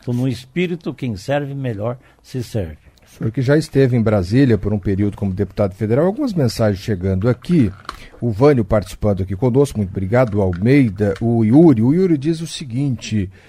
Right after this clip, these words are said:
Speaker 2: "O que mais motiva o Renato a ser candidato a deputado federal?" Bom, o Renato até já, já falou. E o Yuri diz o seguinte:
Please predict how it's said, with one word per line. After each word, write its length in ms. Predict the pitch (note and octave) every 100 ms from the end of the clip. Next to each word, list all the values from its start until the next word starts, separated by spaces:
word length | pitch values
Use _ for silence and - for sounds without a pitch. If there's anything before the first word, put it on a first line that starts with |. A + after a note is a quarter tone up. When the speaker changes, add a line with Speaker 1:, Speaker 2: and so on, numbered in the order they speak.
| - - - -
Speaker 2:
"O 40 |
que 100 | -
mais 240 | C#4 G#3+ F#3+
motiva 580 | F#3+ C3+ - F3 C3+ A#2
o 40 |
Renato 520 | G#2+ G#2 A#2 A2 -
a 80 | G2+
ser 240 | - A2+
candidato 600 | G#2+ A2 F#2+ G#2+ G#2+ -
a 40 | G#2
deputado 400 | G2+ G2+ G#2+ F#2
federal?" 360 | C3+ C#3+ F3
Bom, 200 | F#3+ C3+
o 20 | A#2
Renato 320 | A#2 A2+ G2+
até 220 | F#2 G#2
já, 340 | G2+ G#2 - - G2+
já 180 | G#2 G#2+
falou. 480 | - C3 B2+ F3 D#3+
E 80 |
o 120 | D#3 D3
Yuri 280 | D#3+ D#3
diz 200 | C3+ D#3
o 80 | D#3
seguinte: 720 | C#3+ D3+ C3 D3+ C3 - A2